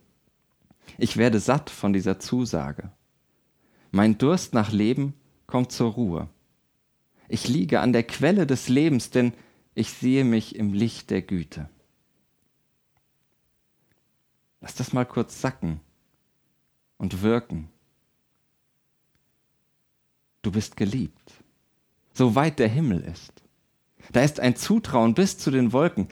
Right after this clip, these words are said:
Dein Leben wird zurechtgerückt. Deine oberflächliche Selbstverurteilung hört auf. Du bist gerettet mit Haut und Haaren. Es tut himmlisch gut, dass du geliebt bist.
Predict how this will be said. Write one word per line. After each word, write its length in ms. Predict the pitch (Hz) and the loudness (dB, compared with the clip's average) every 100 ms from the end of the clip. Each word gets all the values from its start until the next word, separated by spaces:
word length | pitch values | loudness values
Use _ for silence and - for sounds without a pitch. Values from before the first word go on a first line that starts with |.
| - - - | -10 -16 0
Dein 360 | 135 190 208 | 2 4 6
Leben 460 | 135 135 208 165 113 | 6 4 4 2 2
wird 180 | 156 - | 0 -2
zurechtgerückt. 960 | 135 131 190 - - 92 80 76 - _ _ _ _ _ _ _ _ _ _ | -2 0 -2 -4 -8 -6 -4 -6 -10 _ _ _ _ _ _ _ _ _ _
Deine 300 | 131 131 131 | 2 2 2
oberflächliche 840 | - 185 147 - 151 - 127 127 | 0 2 2 2 0 2 0 0
Selbstverurteilung 1040 | 110 120 170 - - 107 113 - 123 123 117 | 2 2 0 -4 -2 0 -2 0 2 2 0
hört 280 | 120 110 - | -2 -4 -6
auf. 580 | 135 127 82 - - _ _ _ _ _ _ _ _ | -2 -2 -2 -8 -20 _ _ _ _ _ _ _ _
Du 80 | - | -2
bist 260 | 127 147 - | 2 0 0
gerettet 520 | 127 135 160 - 101 | 0 2 0 -2 -2
mit 260 | 104 - - | -2 -2 -2
Haut 300 | 131 147 - | -2 -2 -6
und 320 | 110 101 - | -6 -6 -6
Haaren. 480 | 131 127 95 76 76 _ _ _ _ _ _ _ _ _ _ _ - | -6 -4 -4 -8 -8 _ _ _ _ _ _ _ _ _ _ _ -8
Es 140 | - | -6
tut 180 | - 123 | -2 0
himmlisch 460 | 143 143 123 113 - | 2 2 2 -2 -2
gut, 320 | 120 110 - | 0 0 -2
dass 180 | 98 - | -6 -4
du 180 | 120 | -4
geliebt 500 | 120 101 104 107 - | -2 -2 -2 -4 -8
bist. 380 | - 80 - - | -10 -10 -10 -20